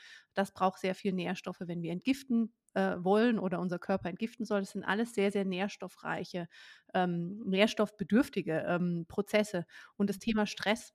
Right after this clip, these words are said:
Speaker 1: ist ganz, ganz, äh, ist 'n großer Nährstoffräuber. Und wenn wir uns die Welt heute anschauen, so wie sie eben heute ist und nicht, wie sie vor hundert, zweihundert, fünfhundert, tausend Jahren gewesen ist,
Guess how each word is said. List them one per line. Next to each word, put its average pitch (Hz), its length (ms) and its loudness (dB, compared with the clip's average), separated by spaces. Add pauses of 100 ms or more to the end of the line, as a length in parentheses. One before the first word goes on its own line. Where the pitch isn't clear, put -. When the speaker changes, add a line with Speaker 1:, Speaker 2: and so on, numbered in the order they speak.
(100)
Speaker 1:
ist - 220 -8
ganz, 190 220 0
ganz, 180 340 -4
äh, 175 120 -4
ist - 120 -8
'n 202 60 -4
großer 190 500 2
Nährstoffräuber. 175 1080 -4 (300)
Und 190 140 -4
wenn 196 160 0
wir 208 100 0
uns 202 160 -4
die 185 140 -8
Welt 202 320 0
heute 208 280 2
anschauen, 240 460 0
so 185 140 -2
wie 190 100 -2
sie 170 180 -6
eben 175 240 -8
heute 190 340 4
ist 233 200 -2
und 190 140 -6
nicht, 180 160 -10
wie 180 80 -6
sie 175 120 -6
vor 170 280 -4
hundert, 196 320 0
zweihundert, 175 480 -4
fünfhundert, 185 480 -4
tausend 196 360 2
Jahren 202 240 2
gewesen 208 380 0
ist, 240 240 -6